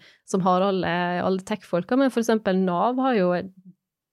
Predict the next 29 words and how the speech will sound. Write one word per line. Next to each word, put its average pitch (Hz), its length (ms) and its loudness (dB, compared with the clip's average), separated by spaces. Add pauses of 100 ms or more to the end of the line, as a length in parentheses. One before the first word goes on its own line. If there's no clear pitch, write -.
(200)
digert, 175 1040 -2
eh, 175 720 0
en 202 220 0
diger 185 420 2
avdeling 175 480 -2
med 190 100 0
masse, 220 840 2 (100)
masse 190 480 0
flinke 190 460 0 (260)
tech-folk, 196 400 0
og 190 160 2
selvfølgelig 190 380 0
andre 190 160 2
folk, 262 180 0
men 202 80 2
spesielt 180 560 -2
tech-folk - 480 -6
da. 214 80 4 (720)
Og, 240 400 4
og 226 80 2
de 247 160 4
sitter 277 460 -2
jo 202 100 2
og 208 220 0
utvikler 185 500 0
både 185 320 0 (240)
algoritmer 190 640 0
for 185 160 0
å, 175 120 0